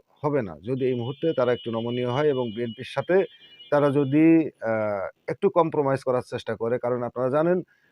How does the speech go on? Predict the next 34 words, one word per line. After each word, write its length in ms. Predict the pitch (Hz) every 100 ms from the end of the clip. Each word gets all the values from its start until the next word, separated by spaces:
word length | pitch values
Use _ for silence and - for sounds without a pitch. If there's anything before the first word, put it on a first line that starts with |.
| -
যে 120 | 143
গণভোট 460 | 131 180 165 156 -
নিয়ে, 540 | 160 165 170 170 170 82
আহ, 360 | 113 113 107 -
দুই 120 | 117 160
চার 260 | 165 151
দিন 260 | 139 165 160 -
এত 200 | 151 -
মাতামাতি 500 | 220 185 170 156 147
শুরু 240 | 127 151 143
করলো, 520 | 139 139 139 135 127 - _ _ -
আহ, 540 | 120 123 110 - -
আহ, 180 | 104 107
জামাত 340 | 107 151 147
ইসলাম 340 | 147 - 135 131
সহ 580 | - 127 120 143 143 117 -
অনেক 280 | 147 160 107
দল। 220 | 92 85 - _ _ _ _ -
আর 280 | 107 101
বি-, 320 | 98 139 175 123
বিএনপিরা 720 | 120 160 135 151 143 135 123 - 90
গণভোট 380 | 98 127 123 139 -
চাইছে 320 | 147 147 156
না, 220 | 156 151 - -
তারা 200 | 107 131
চাচ্ছে 380 | 139 127 - 143
যে, 320 | 151 151 143
আহ, 500 | - 107 101 92 87 -
জাতীয় 300 | 101 143 170
নির্বাচনের 500 | 160 160 151 151 147
পরেই 260 | 131 127 143
গণভোটটা 520 | 120 117 110 123 -
অনুষ্ঠিত 340 | 127 131 156 143
হোক, 240 | 147 190